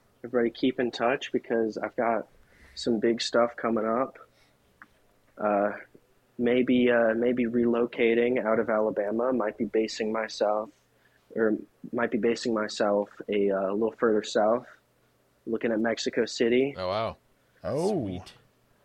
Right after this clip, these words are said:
Speaker 3: That's a
Speaker 1: Uh,
Speaker 3: cool place.
Speaker 1: Also, I'm trying to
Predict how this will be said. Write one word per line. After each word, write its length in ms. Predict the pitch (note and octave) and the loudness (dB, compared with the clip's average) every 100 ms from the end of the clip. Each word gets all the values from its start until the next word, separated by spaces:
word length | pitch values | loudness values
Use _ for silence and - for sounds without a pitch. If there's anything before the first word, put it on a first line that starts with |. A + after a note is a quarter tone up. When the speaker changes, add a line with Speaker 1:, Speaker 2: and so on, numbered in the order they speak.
| _ _ _ - - - | _ _ _ -20 -20 -8
Speaker 3:
That's 320 | - A2 A2+ A2+ | 0 2 2 0
a 40 | |
Speaker 1:
Uh, 40 | - | -4
Speaker 3:
cool 120 | A2+ | -8
place. 400 | A2+ A2+ C3 - - _ _ _ _ _ - | -6 -6 -10 -14 -20 _ _ _ _ _ 0
Speaker 1:
Also, 640 | A2+ A2+ - A2 G2 F#2 _ _ _ _ - | 0 2 2 2 2 -4 _ _ _ _ -10
I'm 220 | G2 G#2 - | -8 -8 -4
trying 240 | A#2 G#2 | -2 0
to 140 | G#2+ | -2